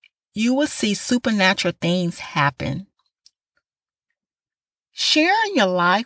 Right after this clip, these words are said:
with another person can be a challenge, especially if you don't have a lot of experience with relationships.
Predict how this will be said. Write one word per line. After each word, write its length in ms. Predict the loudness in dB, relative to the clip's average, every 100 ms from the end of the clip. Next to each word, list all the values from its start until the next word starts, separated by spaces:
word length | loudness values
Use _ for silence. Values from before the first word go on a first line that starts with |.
| -2
with 120 | -2
another 320 | 0 -2 -4
person 540 | -8 -2 -2 -2 -6 -6
can 160 | -4
be 140 | -2 -2
a 100 | -2
challenge, 880 | -6 -2 0 0 -2 -6 -12 -18 -18 _ _ _ _ _ _ 0
especially 1300 | 0 0 -6 -10 -10 -8 -2 0 0 0 0 0 -2
if 160 | -4 -4
you 80 |
don't 180 | -2 -2
have 220 | -2 -4
a 40 | -2
lot 220 | 0 -2
of 120 | -4 -10 _ _ -6
experience 1000 | -6 -6 -2 2 4 2 -2 -4 -8
with 100 | -10
relationships. 1200 | -4 -2 0 -2 -2 -4 -4 -6 -6 -8 -14 -18